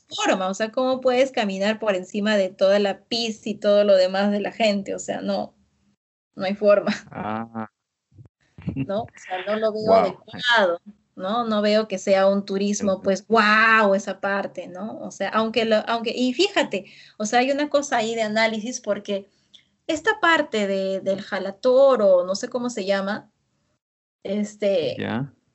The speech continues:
Speaker 1: no lo, no lo valora tanto el turista internacional, sino es valorado por el turista nacional. Es una cosa muy loca que yo
Speaker 2: Ah.
Speaker 1: vi ese día,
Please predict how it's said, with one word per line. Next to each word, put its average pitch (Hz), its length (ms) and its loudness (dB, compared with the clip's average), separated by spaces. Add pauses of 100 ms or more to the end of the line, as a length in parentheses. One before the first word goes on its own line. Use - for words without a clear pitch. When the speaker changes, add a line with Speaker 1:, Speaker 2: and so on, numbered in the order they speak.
(680)
Speaker 1:
no 269 280 2
lo, 339 240 2
no 330 180 0
lo 392 100 -2
valora 277 640 2
tanto 262 320 -2
el 262 140 0
turista 220 680 -6
internacional, 202 1120 -4
sino 214 480 -2
es 269 160 0
valorado 220 460 0
por 208 120 2
el 180 120 -10
turista 208 460 -4
nacional. 185 920 -6 (840)
Es - 200 -12
una 220 160 -2
cosa 220 480 -2
muy 247 320 2
loca 220 380 0
que 180 140 -8
yo 185 60 -6
Speaker 2:
Ah. 196 100 -2
Speaker 1:
vi 208 240 -2
ese - 240 -20
día, 190 400 -10